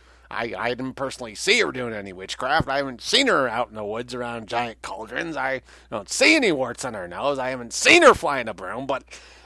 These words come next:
we probably ought to, just to be safe here, we probably ought to throw some stones at her.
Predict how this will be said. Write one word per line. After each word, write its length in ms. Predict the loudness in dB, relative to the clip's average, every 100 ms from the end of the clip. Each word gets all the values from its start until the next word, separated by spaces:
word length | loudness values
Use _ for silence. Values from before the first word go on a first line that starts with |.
| -20
we 80 | -20
probably 580 | -12 2 8 8 8 6
ought 220 | 8 8
to, 80 | 6
just 300 | 2 0 2
to 60 | -2
be 140 | -2
safe 440 | 2 4 4 2
here, 200 | -6 -10
we 140 | -10 -12
probably 420 | -4 2 2 2
ought 160 | 2 0
to 60 |
throw 240 | 0 -8 -8
some 180 | -8
stones 480 | -10 2 2 4 0
at 200 | -6 -10
her. 100 | -16